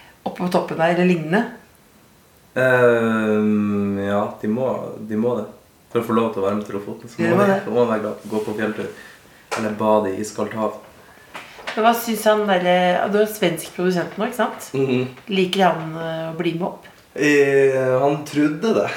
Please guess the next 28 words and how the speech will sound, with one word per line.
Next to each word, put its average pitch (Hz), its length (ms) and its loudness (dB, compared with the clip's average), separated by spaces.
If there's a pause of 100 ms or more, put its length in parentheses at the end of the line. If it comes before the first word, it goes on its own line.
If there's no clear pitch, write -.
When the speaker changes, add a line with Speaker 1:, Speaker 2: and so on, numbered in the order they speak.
(120)
Speaker 2:
<laughs> - 160 -8
i - 80 -2
hvert - 160 4
fall. 170 400 2
Speaker 1:
<laughs> - 160 -8 (220)
Speaker 2:
Han, 139 340 2
eh, 120 1200 2
Kalle 151 380 2
heter 107 160 -2
han. 104 160 -2 (880)
Han 120 260 0 (180)
var 120 160 2
med 123 160 2
meg 104 160 -4
til 107 80 -4
Lofoten 104 720 -6
tre 113 200 -4 (180)
uker 98 240 -10
i - 20 -10
fjor 110 220 -4
sommer 117 260 -2
for - 240 -12
å 110 60 -2
jobbe 113 160 -4
med 113 80 0
albumet. 110 400 -2 (240)
Speaker 1:
Mhm. 170 180 -12
Speaker 2:
Og, 110 300 -2